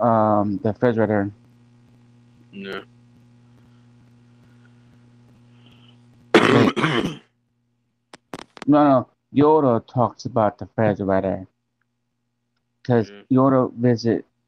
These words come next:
Speaker 1: Elmo's house. Yeah, yeah, yeah. It's, it's funny.
Speaker 2: Yeah.
Speaker 1: 'Cause, 'cause Yoda goes, "Mm, you have a refrigerator? Why do you want to eat your refrigerator?" "'Cause it's mine, bitch. Why would I eat my own shit?"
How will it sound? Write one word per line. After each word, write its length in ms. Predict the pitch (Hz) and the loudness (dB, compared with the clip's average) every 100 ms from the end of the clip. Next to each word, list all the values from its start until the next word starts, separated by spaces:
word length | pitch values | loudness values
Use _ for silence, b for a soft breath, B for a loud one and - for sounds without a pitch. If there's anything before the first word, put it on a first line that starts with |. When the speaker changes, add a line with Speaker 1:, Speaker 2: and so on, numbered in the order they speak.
| _ _ _ - | _ _ _ -2
Speaker 1:
Elmo's 480 | 139 127 117 107 107 - - | 2 2 2 -2 -8 -12 -6
house. 560 | 113 87 - - - _ _ _ _ _ _ _ _ _ _ _ - | -2 -2 -4 -18 -20 _ _ _ _ _ _ _ _ _ _ _ 0
Yeah, 220 | 127 110 | 2 2
yeah, 260 | 101 87 107 - | 0 -4 -8 -16
yeah. 220 | 71 67 - _ | -18 -18 -20 _
It's, 200 | 110 - | -18 -16
it's 160 | 71 - | -20 -20
funny. 400 | - 73 82 69 _ _ _ _ _ _ _ | -18 -16 -16 -18 _ _ _ _ _ _ _
Speaker 2:
Yeah. 60 | - | -12
Speaker 1:
'Cause, 320 | - 123 113 - _ - - - | -4 -2 -4 -14 _ -20 -20 -10
'cause 100 | 120 | -4
Yoda 200 | 117 120 113 110 | 0 2 2 0
goes, 180 | 104 - _ _ _ _ _ _ _ - | -2 -8 _ _ _ _ _ _ _ -6
"Mm, 260 | 185 269 - _ - | -2 -2 -2 _ -6
you 140 | 269 | -4
have 140 | 226 139 | -2 -6
a 20 | |
refrigerator? 680 | - 143 160 320 349 403 - | -8 -6 -4 -4 -4 -6 -8
Why 120 | - 185 | -6 -4
do 80 | |
you 80 | 190 | -2
want 120 | 190 | -4
to 40 | 208 | -6
eat 60 | 233 | -6
your 80 | - | -4
refrigerator?" 680 | - - 135 127 123 117 _ _ _ _ _ - | -4 -4 -4 -4 -4 -6 _ _ _ _ _ -10
"'Cause 120 | 180 | -6
it's 160 | 113 113 | -4 -2
mine, 340 | 165 147 113 | 0 2 2
bitch. 400 | 131 190 - - _ _ _ _ _ _ _ _ _ _ | 0 -2 -8 -20 _ _ _ _ _ _ _ _ _ _
Why 120 | - 170 | -2 0
would 140 | 190 | 2
I 40 | |
eat 80 | 180 | 2
my 100 | 180 | 2
own 200 | 202 185 | 0 0
shit?" 380 | 156 - 117 | -4 -2 -2